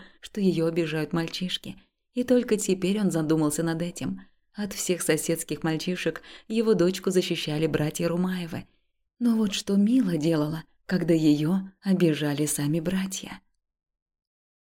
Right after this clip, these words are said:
Вскоре этой же осенью Мила стала отделяться от мальчишек. Во-первых, она пошла в школу, и у нее появились подружки-девочки, с которыми оказалось интересно играть в девчоночьи игры,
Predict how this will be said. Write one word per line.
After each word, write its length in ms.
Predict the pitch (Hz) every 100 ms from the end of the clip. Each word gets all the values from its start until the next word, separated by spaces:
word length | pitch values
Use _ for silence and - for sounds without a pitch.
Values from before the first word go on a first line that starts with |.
| _ _ _ _ _ _ _ -
Вскоре 500 | - - 277 269 254
этой 440 | - 202 220 208
же 160 | 190 175
осенью 500 | 165 180 165 165 156
Мила 300 | 160 165 170
стала 360 | - 160 156
отделяться 520 | 151 147 151 151 - 156
от 80 |
мальчишек. 640 | 160 156 - 170 - 190 - _ -
Во-первых, 680 | 165 165 180 190 170 - _ _
она 240 | 269 254 254
пошла 300 | 220 208 185
в 60 |
школу, 420 | 185 - 156 156 - _ -
и 120 | 226
у 40 |
нее 280 | 214 190 185
появились 420 | 180 170 170 165
подружки-девочки, 1200 | - 185 160 165 - 185 175 214 190 - - 165 - _ -
с 120 | -
которыми 480 | 254 262 247 220 202
оказалось 520 | 190 185 175 170 175
интересно 560 | 175 160 175 196 190
играть 340 | 165 151 170 170
в 80 | 160
девчоночьи 640 | 170 175 170 170 165 190
игры, 460 | - 202 185 180